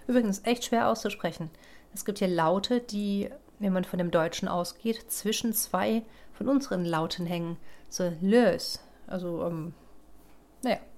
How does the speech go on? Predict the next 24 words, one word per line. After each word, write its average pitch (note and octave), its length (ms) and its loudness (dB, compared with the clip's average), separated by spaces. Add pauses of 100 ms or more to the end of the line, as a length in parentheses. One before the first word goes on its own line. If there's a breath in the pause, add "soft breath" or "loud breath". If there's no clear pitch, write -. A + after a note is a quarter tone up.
(400)
Deshalb F#3+ 260 -2
ist F#3 100 -6
man F#3 100 2
ja F3 80 0
hier, A#3 320 -2
um B3 100 0
das G#3+ 180 -2
auch E3+ 140 -6
zu - 140 -4
lernen. D#3+ 220 -2 (640 loud breath)
Ich - 60 -8
habe - 120 0
übrigens A3+ 340 2
mal F#3+ 320 2
versucht, G#3 760 -4
ein F#3 200 0
paar F#3 560 -2 (260 loud breath)
außergewöhnliche F#3+ 880 0
deutsche - 360 -4
Worte A3 220 -2
einzugeben. G#3 720 0
Hört D#3+ 140 -6
mal F#3+ 60 -2
kurz. - 340 -10